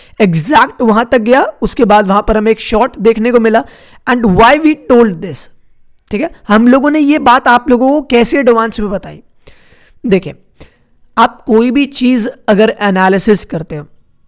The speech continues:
कोई भी चीज अगर आप ले लो, you have to back test,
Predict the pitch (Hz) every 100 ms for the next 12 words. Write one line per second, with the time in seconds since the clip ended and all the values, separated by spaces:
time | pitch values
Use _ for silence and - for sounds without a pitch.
0 | _ _ - 269 294 294 - 254 214 214
1 | 196 190 233 151 180 _ - - _ -
2 | 226 208 202 247 - 311 202 202 196 -
3 | 160 139 -